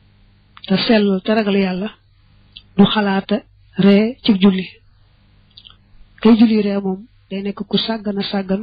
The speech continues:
kuy foye rek julli gi, julli gi soxalu ko, julli gi ñoru ko. Waaye ku gëm dëgg-dëgg te sellal te ragal moom, bu jógee ba taxaw bay julli, day génne ci xolam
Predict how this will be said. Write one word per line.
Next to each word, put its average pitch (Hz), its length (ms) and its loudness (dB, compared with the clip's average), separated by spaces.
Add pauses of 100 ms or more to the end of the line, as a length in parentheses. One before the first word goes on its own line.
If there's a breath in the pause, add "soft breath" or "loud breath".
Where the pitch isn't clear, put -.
kuy 202 140 6
foye 196 320 -2
rek 208 140 -6 (100)
julli 190 180 2
gi, 226 180 -10
julli 196 200 4
gi 208 200 0 (140)
soxalu 190 420 4
ko, 214 120 -2
julli 196 240 0
gi 196 100 -4
ñoru 196 200 4
ko. 180 200 -6 (480)
Waaye 196 180 -2
ku 226 100 -4
gëm 214 200 2
dëgg-dëgg 190 480 -2
te 196 100 -4
sellal 208 400 -4
te 208 100 -6
ragal 208 220 -2
moom, 190 200 -4 (1900)
bu - 80 2
jógee 208 300 4
ba 208 100 -2
taxaw 196 260 -2
bay 208 160 0
julli, 196 340 -2 (1000)
day 202 140 2
génne 202 260 2
ci - 120 -4
xolam 196 300 0